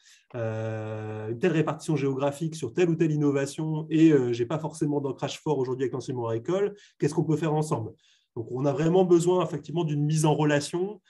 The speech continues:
et nos réseaux thématiques sont l'endroit pour ça. En complément, pour, euh, pour ceux qui, qui, qui maîtrisent ça,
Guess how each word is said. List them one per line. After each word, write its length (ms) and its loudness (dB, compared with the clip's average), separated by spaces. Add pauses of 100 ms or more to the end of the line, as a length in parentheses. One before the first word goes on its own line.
(260)
et 120 -2
nos 100 4
réseaux 240 6
thématiques 500 0
sont 280 0
l'endroit 320 -2
pour 140 -10
ça. 220 -12 (600)
En 100 2
complément, 520 2
pour, 260 -2
euh, 120 -2
pour 160 -10
ceux 140 -4
qui, 400 -12
qui, 320 -16
qui 140 -12
maîtrisent 360 -6
ça, 280 -4